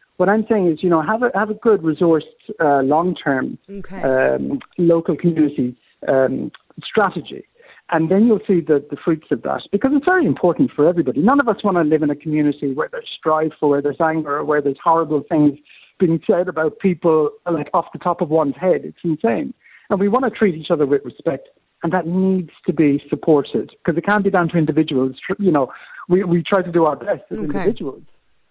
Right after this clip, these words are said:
Speaker 1: but we need to do it as a country.
Speaker 2: Um,
Speaker 1: And we
Speaker 2: Paddy
Speaker 1: can do it as a country. That's very important.
Speaker 2: Yeah, Paddy has got in touch as well with us here in the programme. We were talking about the, uh, the protests a little earlier on the show, um,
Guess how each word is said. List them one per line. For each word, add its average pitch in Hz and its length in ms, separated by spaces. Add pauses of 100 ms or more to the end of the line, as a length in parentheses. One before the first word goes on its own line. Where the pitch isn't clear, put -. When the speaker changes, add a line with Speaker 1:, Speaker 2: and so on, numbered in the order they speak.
(140)
Speaker 1:
but 180 100
we 175 100
need 185 140
to - 60
do 165 80
it 147 80
as 139 100
a 139 60
country. - 500
Speaker 2:
Um, 285 100
Speaker 1:
And 285 260
we - 40
Speaker 2:
Paddy 247 320
Speaker 1:
can 254 220
do 214 80
it 160 60
as 156 120
a 156 60
country. 135 280
That's 175 200
very 139 160
important. 120 420
Speaker 2:
Yeah, 214 340
Paddy 320 320
has 311 140
got 254 220
in 208 60
touch 220 300
as 175 140
well 196 240
with 185 140
us 170 100
here 190 140
in 170 80
the 165 60
programme. 180 440
We 170 60
were 170 220
talking 214 320
about 180 180
the, 175 180
uh, 170 100
the 160 80
protests 185 480
a 190 40
little 170 180
earlier 175 560
on 165 280
the 156 100
show, 165 640
um, 156 720